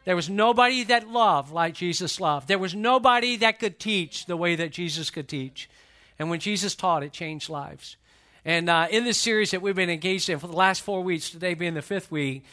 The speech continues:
we've been looking at the Beatitudes. And Jesus' most famous message ever, he has at the very, very beginning of it, these eight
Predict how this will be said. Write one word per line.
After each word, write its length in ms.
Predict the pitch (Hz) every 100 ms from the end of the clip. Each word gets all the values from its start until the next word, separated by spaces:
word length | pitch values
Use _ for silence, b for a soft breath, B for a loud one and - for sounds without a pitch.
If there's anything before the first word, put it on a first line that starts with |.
| B B B
we've 160 | 165 180
been 180 | 190 196
looking 240 | 214 214
at 140 | 185
the 60 | 170
Beatitudes. 840 | 170 190 226 180 156 127 71 - b b -
And 160 | 170
Jesus' 640 | 156 226 247 247 220 208 190
most 280 | 190 175
famous 640 | - - 277 294 294 277 220
message 460 | 226 220 226 170
ever, 480 | 185 165 160 160 156 B B -
he 180 | 190
has 300 | 190 233 233
at 120 | 214 185
the 80 |
very, 180 | 170 196
very 480 | 170 147 233 277 311
beginning 400 | 269 233 214 170
of 140 | 151
it, 200 | 156 160
these 280 | 160 180 151 - 175
eight 500 | 226 302 277 -